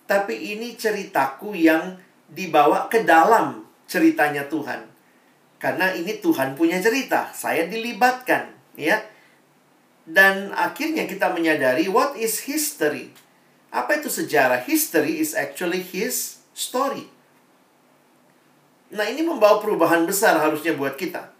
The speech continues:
Sekarang kita harus find your place in God's story.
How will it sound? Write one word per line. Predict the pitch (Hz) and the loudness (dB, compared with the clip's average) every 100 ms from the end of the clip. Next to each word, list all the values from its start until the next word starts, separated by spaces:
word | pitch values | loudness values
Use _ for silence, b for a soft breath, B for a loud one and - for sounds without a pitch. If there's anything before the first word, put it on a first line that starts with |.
| b b b b b b _ _ | b b b b b b _ _
Sekarang | - 151 151 170 | -12 -2 0 0
kita | 160 160 147 | 0 2 2
harus | 143 151 - - _ _ - | 2 -2 -8 -14 _ _ -20
find | - 139 135 147 180 220 226 | -8 0 2 4 2 -2 -2
your | 147 131 123 135 | -2 0 -2 -4
place | 131 151 - - | -2 -2 -4 -6
in | 147 139 | -8 -8
God's | 127 127 - - | -2 -2 -2 -4
story. | - 233 262 170 147 | -4 -2 -2 -4 -6